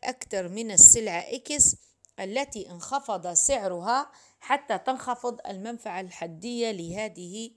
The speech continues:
السلعة. ويمكننا القول إن نقطة التوازن الجديدة سوف تتحقق عندما يستهلك ست وحدات من كلا السلعتين إكس وواي،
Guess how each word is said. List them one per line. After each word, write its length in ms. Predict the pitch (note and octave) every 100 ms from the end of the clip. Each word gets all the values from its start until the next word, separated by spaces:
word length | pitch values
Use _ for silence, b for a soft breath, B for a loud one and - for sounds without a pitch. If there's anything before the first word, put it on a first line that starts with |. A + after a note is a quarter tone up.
| B B B -
السلعة. 540 | - - F#3+ D3 C#3+ - b b b -
ويمكننا 720 | A#3+ B3 A3 D4 C#4+ A#3+ G3+
القول 500 | - A3+ B3 C4 C4+ _ _ _ -
إن 380 | C#4 B3 F#3+ E3 _ _
نقطة 500 | G3 C4+ - - F3 F3+
التوازن 800 | F3+ - F#3 A3+ B3 F3 E3+ -
الجديدة 840 | F#3 D#3+ E3+ F3 C4+ A#3 C#4+ C#4+ B B B
سوف 420 | - - C4+ C#4 G#3+
تتحقق 880 | F#3 F#3+ F3 - B3 - A#3+ -
عندما 540 | - A#3 A3 F#3 F#3 F3
يستهلك 840 | F3 D#3+ - B3 G#3 A3 A#3 -
ست 360 | - A#3+ - F3
وحدات 720 | E3+ D#3 E3+ G#3 A3+ A3 F#3
من 180 | F3
كلا 260 | E3 A3 G3+
السلعتين 920 | F3 - F#3 D#3 D#3+ D#3+ F#3 F#3+ G#3 A3+ B B B -
إكس 440 | A3 F#3+ F#3+ - -
وواي، 400 | D#3+ D3+ C#3+